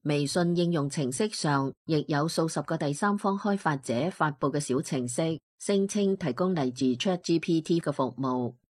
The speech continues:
科技行業嘅消息人士話，佢哋對呢種打壓行為並不感到意外。一家領先科技公司嘅一位高管表示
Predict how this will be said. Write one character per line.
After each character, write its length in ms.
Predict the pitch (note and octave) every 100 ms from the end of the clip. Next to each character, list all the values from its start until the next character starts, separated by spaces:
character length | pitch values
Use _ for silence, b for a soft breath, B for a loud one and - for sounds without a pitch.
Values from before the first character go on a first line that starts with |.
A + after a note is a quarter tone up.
| _
科 140 | - G3
技 180 | D#3+ D3
行 300 | D3 C3+ C3
業 100 | C3+
嘅 120 | E3
消 180 | G3 F#3+
息 220 | G3 F#3
人 180 | C#3+ B2+
士 220 | C3+ C3+
話， 380 | C3 C3+ C3 B2 - _
佢 80 | F#3+
哋 160 | F#3 D3
對 220 | E3+ E3
呢 160 | G3+ A3+
種 240 | C3 F3
打 200 | F3+ C3+
壓 160 | E3+ D3+
行 240 | D3+ C3+ B2+
為 200 | B2 A#2+
並 220 | C#3 C3
不 100 | D3+ F#3
感 160 | - B2+
到 140 | D3+
意 220 | C#3 C3 C3+
外。 300 | C#3+ C#3 B2 B2 _ _
一 120 | F#3+
家 160 | F#3+ F#3+
領 160 | D3+
先 220 | D#3 F#3+
科 220 | F#3 G3+ G3
技 160 | C3
公 240 | B2 F#3 F3+
司 160 | -
嘅 140 | F3 D3+
一 80 | F3+
位 200 | B2+ C3+
高 180 | F3 F3
管 240 | B2+ D3
表 200 | C3 C3+
示 400 | D3+ - C3 B2